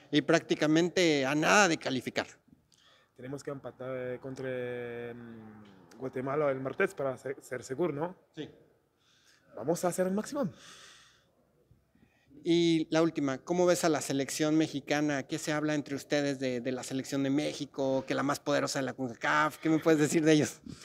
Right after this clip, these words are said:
Speaker 2: Pienso que México está el fari-, favorito de, de la Copa de Oro, porque él tiene todo, los jugadores, la afición de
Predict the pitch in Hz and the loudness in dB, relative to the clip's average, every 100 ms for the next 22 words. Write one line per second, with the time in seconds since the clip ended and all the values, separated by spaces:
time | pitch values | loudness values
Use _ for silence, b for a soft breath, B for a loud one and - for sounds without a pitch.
0 | B B B - 143 123 127 127 151 135 | B B B -12 -10 -8 -8 -6 -6 -6
1 | 151 135 117 135 131 127 131 135 123 127 | -6 -8 -10 -12 -12 -8 -8 -8 -10 -6
2 | 147 139 131 120 117 117 120 120 120 120 | -6 -4 -4 -4 -6 -8 -12 -14 -14 -14
3 | 120 120 120 113 123 113 113 120 143 127 | -16 -16 -16 -16 -8 -6 -2 -2 -2 -4
4 | 120 - 127 123 123 120 131 131 - 127 | -10 -12 -12 -10 -12 -12 -12 -14 -12 -10
5 | 127 120 - _ 131 160 147 139 131 113 | -10 -14 -18 _ -6 -2 -2 -4 -8 -10
6 | 131 120 123 123 156 165 180 - - - | -10 -8 -6 0 2 4 2 -6 -18 -20
7 | b b b b b b _ 127 120 120 | b b b b b b _ -12 -10 -10
8 | 120 104 - - 117 120 | -12 -14 -20 -18 -14 -14